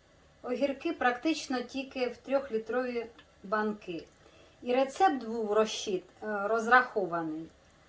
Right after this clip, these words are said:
на трьохлітрову банку. Тобто клалося три ложки соли, шість ложок цукру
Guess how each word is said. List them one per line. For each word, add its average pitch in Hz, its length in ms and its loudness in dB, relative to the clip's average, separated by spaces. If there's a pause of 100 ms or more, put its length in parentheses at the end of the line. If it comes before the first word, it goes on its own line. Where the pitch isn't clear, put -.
(280)
на 247 160 -2
трьохлітрову 269 760 4
банку. 208 680 2 (600)
Тобто 294 380 2
клалося 254 1000 6 (2000)
три 320 240 6
ложки 196 600 2
соли, 294 760 2 (1040)
шість - 600 4
ложок 190 680 2 (1080)
цукру 294 760 0